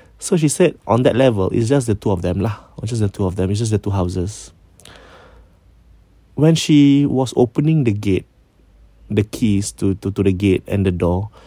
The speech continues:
she heard someone knocking from the neighbour's house, but the knocking was from the inside. It's like, eh? Apa je macam gila? Like, she thought that someone was knocking behind her, but when she turned to the, to the side, there wasn't anyone.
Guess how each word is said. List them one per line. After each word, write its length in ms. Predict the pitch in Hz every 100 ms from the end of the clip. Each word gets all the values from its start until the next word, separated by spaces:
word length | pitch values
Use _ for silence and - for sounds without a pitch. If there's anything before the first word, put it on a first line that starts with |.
| - - -
she 180 | -
heard 220 | 139 180 -
someone 320 | 135 143 120
knocking 520 | 113 - 123 120 120
from 400 | - - 107 104
the 40 | 98
neighbour's 260 | 104 110 -
house, 260 | 147 117
but 120 | 110 -
the 80 |
knocking 240 | 107 131 139
was 80 | 110
from 160 | 101
the 80 | 95
inside. 420 | 123 - 90 87 - _ _ _ -
It's 160 | 117
like, 100 | -
eh? 140 | - 165 _ _ _ _ - _ _ _ _ _ - _ _
Apa 320 | - - 147 104
je 80 |
macam 320 | 95 98 95 101 _ -
gila? 540 | 107 - 104 98 101 -
Like, 80 |
she 120 | - 110
thought 160 | - 92
that 80 |
someone 240 | - 101 117
was 180 | 98 -
knocking 460 | 92 - 107 104 - - - - -
behind 400 | 104 95 110 120
her, 80 | 127
but 160 | -
when 80 | -
she 160 | - 98 135
turned 160 | 135
to 60 | 98
the, 160 | 95 95 - -
to 40 | 95
the 80 | 95
side, 400 | - 110 101 - - - - - - -
there 80 | 101
wasn't 240 | 101 120
anyone. 420 | 95 117 90 90